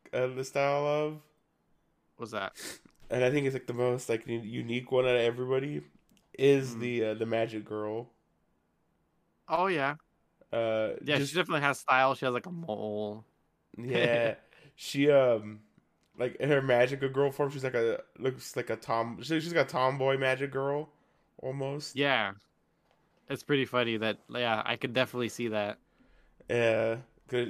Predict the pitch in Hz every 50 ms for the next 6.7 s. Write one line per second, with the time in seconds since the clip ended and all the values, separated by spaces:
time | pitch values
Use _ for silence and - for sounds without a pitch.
0 | 71 - - 107 131 131 120 127 131 131 98 73 120 117 113 113 107 - - _
1 | _ _ _ _ _ _ _ _ _ _ _ _ _ _ _ _ _ _ - -
2 | _ _ _ - 123 - - 135 127 135 131 117 127 123 - - 123 113 110 -
3 | - - - 135 120 120 113 - - - - 117 110 110 113 113 - - - -
4 | - - - - - _ _ _ _ - 135 143 143 135 131 123 120 123 127 127
5 | - - 147 151 139 127 139 147 139 143 - - - - 131 131 131 131 123 123
6 | 123 123 120 113 117 117 113 110 107 107 107 101 98